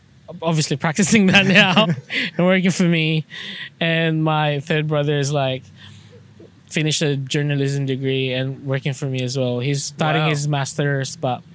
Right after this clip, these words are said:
Speaker 1: yeah, all, like, both of them has, like, degrees, and I don't, I didn't finish my <laughs>
Speaker 2: You don't have to, man,
Speaker 1: degrees,
Speaker 2: but
Speaker 1: yeah.
Speaker 2: look at you now.
Speaker 1: Yeah.
Speaker 2: You know?
Speaker 1: Um, but yeah, like, I know we have our own thing, but they're kind of, like, helping, like,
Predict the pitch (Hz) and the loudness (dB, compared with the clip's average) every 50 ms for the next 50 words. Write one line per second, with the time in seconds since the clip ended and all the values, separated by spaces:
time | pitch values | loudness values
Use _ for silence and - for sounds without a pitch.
0 | - - - - - - - - - - - 196 196 170 131 147 170 190 196 190 | -20 -20 -20 -20 -20 -20 -20 -20 -10 -4 -2 0 0 0 0 0 2 2 2 0
1 | - 196 190 180 170 160 - - 196 208 226 226 226 233 254 247 220 220 226 208 | 0 0 0 0 0 -2 -4 -2 0 2 2 2 0 0 2 2 2 2 2 2
2 | 196 202 196 185 170 196 185 190 226 254 320 339 - - 196 185 190 190 196 190 | 2 2 0 0 0 -2 0 0 0 0 0 -2 -2 0 0 0 2 2 2 2
3 | 190 190 180 - 151 160 185 185 190 180 - 196 196 190 180 185 196 180 180 180 | 2 0 0 -2 -2 0 2 2 2 2 2 2 2 2 2 2 0 0 0 0
4 | 175 160 - - - 165 147 220 208 196 175 175 156 196 190 180 - - - 143 | 0 -2 -4 -4 -2 2 4 4 4 4 4 4 4 4 2 2 0 -6 -8 -6
5 | 135 143 147 147 143 147 160 156 - - 160 160 175 180 185 208 240 302 202 180 | -4 -4 -4 -4 -2 -4 -4 -4 -4 -4 0 0 2 2 2 2 2 2 2 2
6 | 175 202 214 196 175 160 - - 147 147 151 170 170 139 117 - - _ - 160 | 2 2 4 2 2 0 0 -2 -2 -2 0 0 -2 -2 -4 -8 -8 _ 0 2
7 | 165 180 170 139 135 135 - 156 143 139 135 143 156 180 170 - - 156 151 151 | 2 2 2 2 0 -2 -4 -6 -4 -4 -4 -4 -4 -4 -6 -6 -4 -2 0 0
8 | 151 156 180 - - - 185 202 214 202 196 196 190 185 - 170 180 185 196 196 | 0 -2 -4 -4 -4 -2 0 2 4 4 4 4 2 0 0 0 2 2 4 4
9 | 196 190 - - 180 175 160 165 170 165 165 160 151 156 151 - 156 147 139 - | 4 2 0 0 -2 0 0 2 2 2 2 2 2 2 0 0 -2 -2 -2 -2
10 | 151 139 120 - _ - - - 170 160 156 147 - 165 160 160 160 156 147 147 | -2 -2 -4 -6 _ -10 -4 -2 -2 -2 -2 -2 -2 -2 0 0 2 2 0 0
11 | 139 139 - - - - - - - - - - - - - - - - 147 165 | -2 -6 -10 -20 -20 -20 -20 -20 -20 -20 -20 -20 -20 -20 -20 -16 -6 -4 -2 -2
12 | 156 - 165 156 160 156 143 - - 170 170 170 | -2 -2 -2 -2 -2 -2 -6 -6 -4 -2 -2 -2